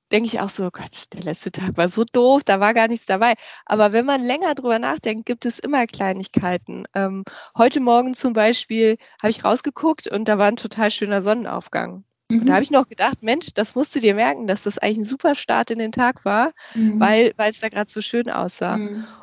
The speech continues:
Speaker 1: Oder, ähm, manchmal sagen die Kinder einem ja auch was total Niedliches,
Speaker 2: Mhm.
Speaker 1: was man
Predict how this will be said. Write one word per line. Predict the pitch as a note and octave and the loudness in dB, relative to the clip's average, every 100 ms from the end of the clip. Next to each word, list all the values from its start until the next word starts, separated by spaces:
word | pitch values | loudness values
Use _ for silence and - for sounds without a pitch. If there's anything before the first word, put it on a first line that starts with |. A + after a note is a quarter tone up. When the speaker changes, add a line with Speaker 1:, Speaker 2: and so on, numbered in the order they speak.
| _ | _
Speaker 1:
Oder, | A3+ A3 G#3 G3+ - | 4 6 8 6 4
ähm, | G3 G3 F#3+ F#3+ G#3+ _ _ _ _ _ | 4 2 0 -10 -14 _ _ _ _ _
manchmal | E3+ F#3 F#3 F3+ - - | -12 -4 0 2 0 -2
sagen | F#3 G3 | -2 -2
die | A3 | -4
Kinder | - D#4 E4+ | -2 2 2
einem | F3+ F3+ | 2 -4
ja | F3 | -6
auch | F#3 | -4
was | F3+ - | -8 -8
total | F#3 G#3 F3+ | -8 -2 -2
Niedliches, | G3 G3 - B3+ A#3+ B3 | -2 -8 -2 2 4 4
Speaker 2:
Mhm. | |
Speaker 1:
was | F#3+ A#3 | 2 2
man | A3+ | 2